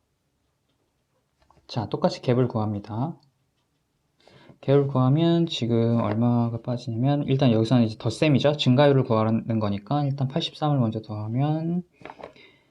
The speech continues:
음, 육오공공이 되고요. 거기에서 일, 이, 구 이렇게 더하면, 네, 얘가 되겠죠. 그래서 이, 지금 덧-, 덧셈을 해보면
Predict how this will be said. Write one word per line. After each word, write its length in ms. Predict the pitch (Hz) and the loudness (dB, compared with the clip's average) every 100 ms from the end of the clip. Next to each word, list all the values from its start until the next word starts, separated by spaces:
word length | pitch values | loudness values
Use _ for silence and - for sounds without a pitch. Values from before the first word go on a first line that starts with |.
| _ _ - 123 | _ _ -20 -10
음, 300 | 120 120 117 120 - _ _ - | -6 -4 -6 -8 -12 _ _ -10
육오공공이 960 | - 143 147 185 - 131 123 120 113 107 | 0 0 6 6 6 4 4 4 2 0
되고요. 500 | - 104 104 107 147 | -4 -8 -6 -4 -4
거기에서 840 | 123 113 110 110 160 165 175 185 - _ _ _ _ _ _ - | -6 -4 -2 -2 0 0 0 -2 -8 _ _ _ _ _ _ -4
일, 240 | 170 165 | -2 0
이, 100 | 156 | -2
구 180 | 151 143 | -8 -8
이렇게 300 | 131 131 - | -6 -6 -6
더하면, 600 | - 104 117 170 202 - - _ _ _ | -6 -4 0 2 0 -2 -20 _ _ _
네, 180 | 113 - | -20 -10
얘가 160 | 113 | -6
되겠죠. 420 | 107 107 101 - - | -6 -6 -10 -12 -20
그래서 280 | - 120 120 | -8 -6 -2
이, 180 | 110 120 - | -4 -6 -12
지금 320 | - 117 117 | -6 -4 -4
덧-, 180 | - - _ _ | -8 -20 _ _
덧셈을 420 | 120 - 135 127 | -6 2 4 4
해보면 580 | 147 139 123 139 113 | 2 2 2 4 2